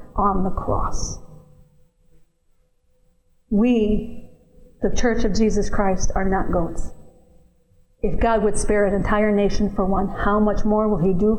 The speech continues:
for a nation that's full of believers? John chapter twelve, verse thirty-one says this, "Now is the judgment of this world." Did you hear that? Jesus said, "Now is the judgment of this world."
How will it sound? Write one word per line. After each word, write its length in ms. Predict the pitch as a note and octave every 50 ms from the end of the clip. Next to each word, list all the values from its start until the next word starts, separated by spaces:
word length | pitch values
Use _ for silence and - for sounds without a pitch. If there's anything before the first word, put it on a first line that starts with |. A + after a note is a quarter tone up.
| -
for 100 | - G3
a 60 | F3+ F3+
nation 460 | F#3 G3+ G3+ G#3 G3+ - G#3+ G3+ F#3
that's 200 | F#3 F3 - - -
full 300 | - A3 G3+ G3 G3 G3
of 80 | A3+ G#3+
believers? 540 | G#3 G3+ G3+ G3+ G#3 G#3+ G3+ F#3+ - - - - - - - - - - - - _ _ _ _ B4 - - _ _ _ _ _ - - _ _ _ _ - - - G#3+
John 360 | A3 A3+ A3+ A#3+ C4 C#4 C#4+
chapter 300 | C#4+ C4+ C4 C4 - C#4+
twelve, 300 | C4 - A#3+ A3 G#3+ G#3
verse 200 | G#3 A3 A#3 A#3
thirty-one 400 | - A#3 G#3 A3 G#3+ G3+ F#3 G3
says 260 | G3 - G3+ F#3+ G3
this, 400 | - F#3 E3+ - - - - - - - - - - -
"Now 400 | - G#3 A3 A#3 C4 C#4 D4 D4+
is 220 | C#4+ B3+ A#3+ A3+ G3+
the 80 | A3+
judgment 480 | G#3 - A#3 G#3 G3+ - G#3 G3 G3 G3
of 120 | G3+ G3+
this 200 | G3 G3+ - -
world." 340 | G#3 F#3 F3+ E3 - - - - - - - - - - - - - - - _ _ _ _ _ _ _ _ _ -
Did 100 | B3 G#3+
you 80 | A#3 A#3+
hear 160 | G#3+ B3 D4+
that? 440 | F4 G4+ A#4+ B4 - - - - - - - - - - - - - - - _ _ _ _ - - G3+
Jesus 400 | E3+ A#3 E4+ G4 G4+ E4+ D4+ -
said, 380 | - A3+ G#3 G3+ - - - -
"Now 800 | A#3+ B3+ D4+ E4+ F#4+ A4 A#4+ G#4+ F4+ B3 F#3 F3 F3 E3+ - - - - - - - - - -
is 160 | D4+ C#4 A#3
the 100 | - -
judgment 380 | - B3+ A#3 G#3+ A3 G#3+ G#3
of 100 | G3+ F#3
this 160 | F#3+ - - -
world." 280 | G3 F3+ F3 - -